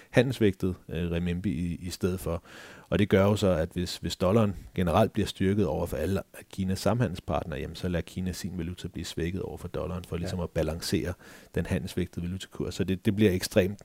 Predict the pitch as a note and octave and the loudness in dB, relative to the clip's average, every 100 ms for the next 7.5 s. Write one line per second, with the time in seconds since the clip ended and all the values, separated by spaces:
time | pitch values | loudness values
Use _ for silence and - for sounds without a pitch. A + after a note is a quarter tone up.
0 | - - E2 F2+ E2+ - G2 - - - | -14 -8 -8 -6 -8 -8 -10 -10 -18 -10
1 | - D#2 - A#2+ A#2 - E2+ G2 F#2+ D2+ | 0 0 6 8 10 8 4 2 0 0
2 | D2 C#2 D#2 - - E2+ F#2 E2+ D2 C#2+ | -2 -2 -4 -4 -2 -2 -2 -4 -4 -4
3 | - D#2 F2 E2 C2+ D2+ D#2+ D#2+ D#2+ F2+ | -4 -4 -6 -8 -8 -6 -4 -4 -4 -4
4 | - - D2+ D#2 F2 - - - - - | -2 -4 -2 0 0 -2 -8 -14 -16 -16
5 | - - - _ F2+ - - F#2+ - G2 | -16 -16 -20 _ 0 0 0 0 2 2
6 | F#2 G#2+ G#2 G#2 - F#2+ F2+ F2+ F2+ D2 | 6 6 8 4 2 2 4 4 2 0
7 | E2 F2 F2+ G2 | -4 -4 -2 -2